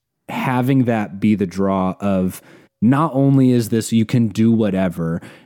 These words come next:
the, the fact that you can have a character that can be whatever is much more appealing,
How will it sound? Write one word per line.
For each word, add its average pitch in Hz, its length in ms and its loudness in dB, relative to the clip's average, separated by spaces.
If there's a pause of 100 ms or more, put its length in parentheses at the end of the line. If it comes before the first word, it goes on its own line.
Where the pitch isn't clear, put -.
(140)
the, 107 440 -2
the 110 160 -4
fact 117 360 -4
that 117 100 -2
you 107 100 2
can 104 120 -2
have 95 200 -4
a 90 40 -4
character 147 640 0
that 107 220 -2
can 92 300 -2
be 180 320 4
whatever 90 800 0
is 117 220 0
much 104 340 0
more 98 260 0
appealing, 95 640 0